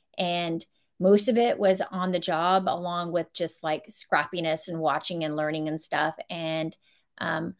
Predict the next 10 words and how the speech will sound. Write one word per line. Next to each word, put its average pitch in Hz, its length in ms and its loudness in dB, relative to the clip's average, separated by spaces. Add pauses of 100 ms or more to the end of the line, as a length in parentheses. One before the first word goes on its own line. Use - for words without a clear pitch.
(340)
I 185 140 4
think 185 480 -2 (120)
it, 190 320 0
it 185 240 -2
really 190 540 6 (240)
makes 185 360 -2
a 190 60 0
difference 202 360 0
on 170 220 -2
it, 165 100 -2